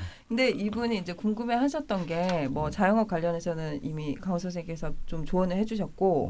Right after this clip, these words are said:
Speaker 2: 음.
Speaker 1: 이과 사주가 있는지도 여쭤보셨어요.
Speaker 2: 음, 아, 이과 사주 있죠.
Speaker 1: 어.
Speaker 2: 예.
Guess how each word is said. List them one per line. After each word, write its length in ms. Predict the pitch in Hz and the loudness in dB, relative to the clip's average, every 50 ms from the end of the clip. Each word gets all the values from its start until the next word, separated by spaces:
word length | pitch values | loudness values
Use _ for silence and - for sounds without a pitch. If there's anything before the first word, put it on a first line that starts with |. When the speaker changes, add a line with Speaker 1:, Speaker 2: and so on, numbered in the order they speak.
| 85 | -2
Speaker 2:
음. 100 | 73 67 - - - - - - - - - - - | -6 -8 -10 -14 -16 -20 -18 -20 -20 -20 -20 -10 0
Speaker 1:
이과 400 | - 196 208 202 - - - 466 480 494 494 494 494 - | 2 2 2 2 0 -2 0 2 4 4 4 2 2 2
사주가 400 | - 392 359 - 330 277 - 220 | 2 0 0 0 -2 -2 0 0
있는지도 600 | 175 165 175 185 185 - 165 156 147 151 156 165 | 0 0 -2 -4 -4 -6 -8 -6 -6 -6 -4 -2
여쭤보셨어요. 1000 | 156 143 143 - 170 160 156 151 160 160 156 - 135 143 175 214 214 175 151 - | -2 -2 -2 -2 -4 -6 -6 -6 -8 -10 -6 -4 -2 2 2 2 2 2 2 4
Speaker 2:
음, 220 | 113 110 107 98 92 85 | 6 6 8 8 8 8
아, 80 | 98 120 | 8 8
이과 240 | 143 135 - 151 | 8 8 8 6
사주 260 | 147 151 165 165 - - | 6 6 4 2 0 -2
있죠. 380 | - 135 - - 98 76 67 87 - | -4 -4 -4 -2 -2 0 -2 -2 -4
Speaker 1:
어. 100 | - - | 0 4
Speaker 2:
예. 420 | 92 98 95 90 87 82 76 71 | 8 10 10 10 10 8 6 4